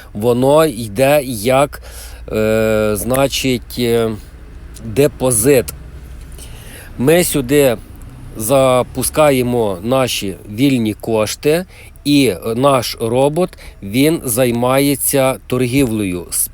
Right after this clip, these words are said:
причому спотовою, спотова торгівля. І ми вибираємо тут монетки. От ви бачите, самий верхній U S D T, це в нас цифровий долар,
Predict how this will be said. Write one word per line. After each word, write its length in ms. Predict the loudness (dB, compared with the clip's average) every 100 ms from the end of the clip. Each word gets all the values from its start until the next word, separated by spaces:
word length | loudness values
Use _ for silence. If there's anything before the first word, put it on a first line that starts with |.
| -6
причому 580 | -6 -2 0 0 0 -4
спотовою, 960 | -6 -6 0 2 2 -2 -6 -6 -8 -12 -18 -16 -6
спотова 640 | -6 -2 2 2 2 -2
торгівля. 600 | -2 -2 -2 -2 -2 -4 -8 -10 -8 -10 -16 -6
І 260 | 0 2 4
ми 240 | 4 4
вибираємо 720 | 4 2 2 4 4 2 -2
тут 320 | -4 -6 -6 -4
монетки. 800 | -2 -2 -2 -4 -6 -2 -2 -4 -10 -4
От 200 | -2 -2
ви 80 | 0
бачите, 460 | 2 0 -2 -4
самий 440 | 0 2 2 0 0
верхній 680 | 2 0 -2 -4 -4 -2
U 40 | 0
S 180 | 0 -2
D 340 | -4 -8 -6
T, 280 | -2 -2 -2
це 180 | 0 2
в 80 | 2
нас 220 | 0 0
цифровий 640 | 0 0 0 0 2 2 0
долар, 500 | 0 0 0 -2